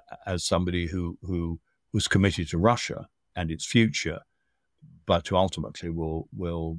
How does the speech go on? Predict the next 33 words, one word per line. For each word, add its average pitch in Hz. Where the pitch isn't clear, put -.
be 90
a 85
victim 87
of 80
the 82
purges 90
because 101
of 85
his 80
Tsar, 82
his, 85
his 95
origins 82
as 82
a -
Tsarist 78
officer. -
But 120
Svechin 117
really 110
engaged 110
with 113
Clausewitz -
as 110
a 104
German 98
scholar. 90
I 92
mean, 95
he, 98
he, 92
he 92
clearly 98